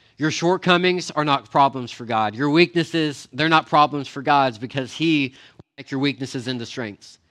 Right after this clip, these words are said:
He can use you when you're like Moses in your eighties. He can use you like Abraham in your hundreds, or he can use you like Jeremiah as a teenager. Or he can use a small little boy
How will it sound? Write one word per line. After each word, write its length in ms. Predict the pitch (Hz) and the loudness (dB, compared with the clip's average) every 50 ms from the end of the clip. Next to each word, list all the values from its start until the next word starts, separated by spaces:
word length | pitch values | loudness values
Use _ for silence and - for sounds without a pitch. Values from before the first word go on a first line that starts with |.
| _ _ _ _ _ _ _ _ _ _ _ _ _ | _ _ _ _ _ _ _ _ _ _ _ _ _
He 100 | - 160 | -2 -2
can 220 | 160 - 180 165 147 | 0 0 0 0 2
use 360 | 143 147 160 165 170 - - | 4 4 4 4 2 0 0
you 260 | 156 160 156 160 170 | 2 2 4 2 2
when 220 | 160 156 156 143 | 0 -2 -2 -2
you're 220 | 147 147 147 143 147 | -2 0 0 -2 0
like 260 | 143 143 131 131 - | 2 2 2 2 2
Moses 600 | 135 135 143 151 165 175 147 175 175 160 - - | 0 2 4 4 4 2 0 -2 -4 -4 -6 -8
in 160 | - 147 139 | -6 -6 -4
your 140 | 131 127 135 | -4 -4 -4
eighties. 540 | - 143 151 170 175 170 180 175 175 165 - | -2 0 2 2 2 2 0 -2 -2 -4 -6
He 120 | - 160 151 | -8 -8 -6
can 160 | - 143 139 | -4 -4 -2
use 220 | 147 156 165 - | 0 0 0 -2
you 80 | 156 151 | 0 2
like 180 | 147 139 127 - | 2 2 2 2
Abraham 600 | 127 147 170 156 170 151 - 180 175 175 175 170 | 2 0 0 0 0 -2 0 2 2 2 2 0
in 80 | 156 | -2
your 140 | 143 135 127 | -2 -4 -2
hundreds, 560 | 120 - 156 165 175 160 165 175 175 165 - - - - - | 0 0 0 0 0 0 0 0 0 -2 -6 -14 -20 -16 -8
or 140 | - 143 156 | -2 0 0
he 60 | 160 | 0
can 140 | 143 - 165 | 0 0 0
use 220 | 160 156 160 143 117 | 0 0 0 0 -2
you 140 | 151 151 | 0 2
like 160 | 147 139 131 113 | 2 2 2 2
Jeremiah 640 | 101 139 151 151 147 147 143 139 135 135 131 131 | 0 2 2 2 2 2 4 4 4 4 4 2
as 180 | 127 120 120 107 | 0 -2 -4 -6
a 60 | 120 | -8
teenager. 520 | 113 131 127 120 104 98 90 - 78 76 - _ _ _ _ _ _ _ _ _ _ _ _ _ _ _ _ _ _ _ _ _ _ _ _ _ _ _ _ _ _ _ _ _ _ | -8 -8 -8 -8 -10 -12 -14 -18 -20 -20 -20 _ _ _ _ _ _ _ _ _ _ _ _ _ _ _ _ _ _ _ _ _ _ _ _ _ _ _ _ _ _ _ _ _ _
Or 160 | - 131 151 160 | -2 0 2 4
he 120 | 175 170 | 2 2
can 180 | 131 160 151 143 | 0 0 0 2
use 320 | 151 160 170 165 143 - - | 4 4 4 2 0 -2 -4
a 120 | 131 127 | -6 -6
small 560 | 120 - - - - 147 147 156 165 170 175 | -4 -6 -10 -6 -2 2 4 6 6 6 4
little 100 | 160 165 - _ _ _ _ | 2 0 -6 _ _ _ _
boy 400 | - 151 147 147 143 131 123 113 | -6 -2 0 0 0 0 -2 -6